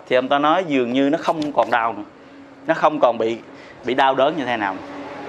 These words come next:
Và ông ta đã ở lại dưới Nabi sallam, ở lại đó ba ngày, ba ngày ba đêm. Thì cái việc đem tin tức và thức ăn á, thì cả gia đình của Abu Bakr,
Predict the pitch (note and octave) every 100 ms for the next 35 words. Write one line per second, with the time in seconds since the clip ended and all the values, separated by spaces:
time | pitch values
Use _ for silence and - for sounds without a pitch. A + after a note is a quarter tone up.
0 | - - - - - - C#3+ D#3+ E3 E3+
1 | - G3 G3+ G3+ G3 F3 F3+ G3+ D#3 B2
2 | B2+ C#3+ D#3+ - F3+ F#3+ A#3 E3+ C#3 C#3
3 | D3+ E3+ E3 D#3+ C#3+ C#3+ C#3 D#3+ D#3 C#3+
4 | C3+ F#2+ - - - - - - - -
5 | C3+ B2+ A2+ A#2+ B2 - - - - -
6 | - - - F3+ G3 C4+ F#3+ E3+ - -
7 | - - - - - - - - - -
8 | - - - - - - G3 G3 G3+ F#3+
9 | C4 - - - D3+ D3 C#3+ C#3+ C#3+ -
10 | G3 F#3 G3 - - C3 C3+ F3 A3 E3
11 | C#3 D#3+ E3+ E3 F3 F3 G#3